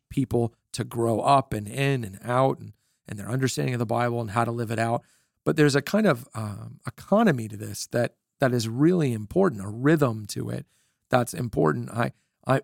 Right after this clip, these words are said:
life is not about me. It's about other people, so I serve. And therefore, I take that mindset to the Bible. "God, don't just shape me, but through me, shape others," which drives me out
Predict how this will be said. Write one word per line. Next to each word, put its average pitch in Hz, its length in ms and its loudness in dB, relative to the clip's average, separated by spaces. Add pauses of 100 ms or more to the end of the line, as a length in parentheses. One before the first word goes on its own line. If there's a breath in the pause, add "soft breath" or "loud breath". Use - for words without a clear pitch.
life 131 260 4
is 120 140 0
not 123 280 2
about 127 320 2
me. 110 320 -10
It's - 120 -12
about 117 200 -4
other 113 220 -4
people, 117 500 -8 (100)
so - 200 -8
I 101 80 -8
serve. 117 500 -8 (720)
And 127 220 0
therefore, 143 520 2
I 110 120 0
take 147 320 -4
that 113 160 -2
mindset 117 440 -6
to - 80 -16
the 107 120 -10
Bible. 110 360 -4
"God, 110 220 -12
don't 127 160 -4
just - 180 -10
shape 113 320 -6
me, 120 440 -8
but 110 260 -6 (220)
through 147 560 0
me, 101 280 -8
shape - 400 -8
others," 117 360 0
which - 240 -6
drives 120 360 0
me 117 220 -12
out 139 320 4